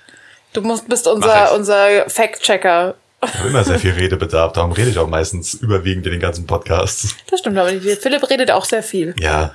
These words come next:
Speaker 3: wir zwei haben immer sehr viel Redebedarf.
Speaker 1: Hm.
Speaker 2: Genau.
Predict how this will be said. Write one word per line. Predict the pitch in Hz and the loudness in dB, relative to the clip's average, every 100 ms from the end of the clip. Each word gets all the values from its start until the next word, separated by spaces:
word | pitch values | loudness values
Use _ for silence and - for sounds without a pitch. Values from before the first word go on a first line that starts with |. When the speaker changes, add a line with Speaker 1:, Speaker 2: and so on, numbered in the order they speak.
| - | -6
Speaker 3:
wir | 92 | -4
zwei | - 92 | -2 0
haben | 92 | 0
immer | 92 85 | -4 -6
sehr | 82 | -6
viel | 82 | -4
Redebedarf. | 82 80 80 80 82 - - - - - | -4 -4 -2 -2 -2 -6 -14 -20 -20 -8
Speaker 1:
Hm. | 233 220 214 214 208 226 240 - - _ - _ | -4 -2 -4 -4 -4 -6 -6 -12 -20 _ -20 _
Speaker 2:
Genau. | 107 95 87 - | 0 0 0 -4